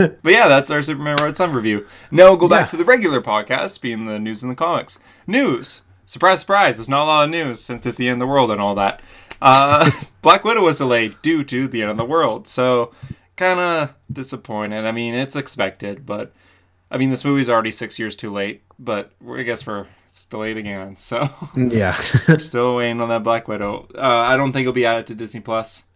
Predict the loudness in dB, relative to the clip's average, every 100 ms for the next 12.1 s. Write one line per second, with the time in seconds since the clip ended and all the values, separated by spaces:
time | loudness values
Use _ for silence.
0 | -12 -10 -8 -4 2 2 0 -4 -4 -4
1 | -2 0 0 -2 -8 0 2 2 0 -4
2 | -4 -4 -6 -2 -2 0 -4 -4 -10 -8
3 | -6 -4 -4 -4 -6 -8 -20 -18 -10 -2
4 | 2 4 4 0 -4 -4 0 -2 2 4
5 | 4 4 0 -2 2 2 4 0 0 -2
6 | 2 2 4 4 2 0 -4 -6 -14 -20
7 | 2 6 8 6 6 6 4 4 2 4
8 | 4 4 4 4 4 4 2 2 2 4
9 | 6 6 6 4 4 6 6 4 2 0
10 | 4 6 8 6 4 -8 _ -20 _ 4
11 | 6 6 6 8 8 8 8 8 8 8
12 | 4